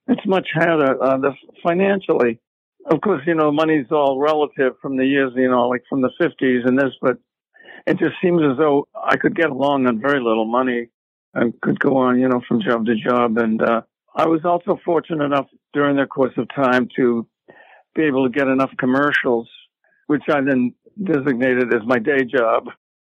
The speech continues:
So that was my, my job outside the theater, was doing commercials, and commercials supported me a lot between acting jobs. That's the story for me, which was, uh, a very, very, very, very lucky one.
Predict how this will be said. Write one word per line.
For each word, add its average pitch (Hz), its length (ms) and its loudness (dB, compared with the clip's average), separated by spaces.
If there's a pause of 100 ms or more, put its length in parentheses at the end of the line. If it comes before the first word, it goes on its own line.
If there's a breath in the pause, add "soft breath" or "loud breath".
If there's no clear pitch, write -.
(100)
So 156 120 0
that 165 180 -2
was 156 120 -2
my, 139 220 0 (160)
my 160 160 -2
job 151 340 -2
outside 139 380 0
the 123 160 -8
theater, 143 220 0
was 120 180 -4
doing 135 220 0
commercials, 151 540 -2
and 131 140 -2
commercials 151 580 -2
supported 135 420 0
me 120 100 0
a 123 80 2
lot 123 300 0 (460)
between 123 680 0
acting 120 420 0
jobs. 104 360 0 (420)
That's 185 200 0 (100)
the - 80 -2 (120)
story 151 460 0
for 156 80 0
me, 147 260 2
which 131 220 0 (120)
was, 127 180 0 (120)
uh, 127 460 -2
a - 80 -2
very, 135 280 0
very, 123 360 -2 (480)
very, 143 300 0
very 123 140 0
lucky 120 260 -2
one. 107 320 -2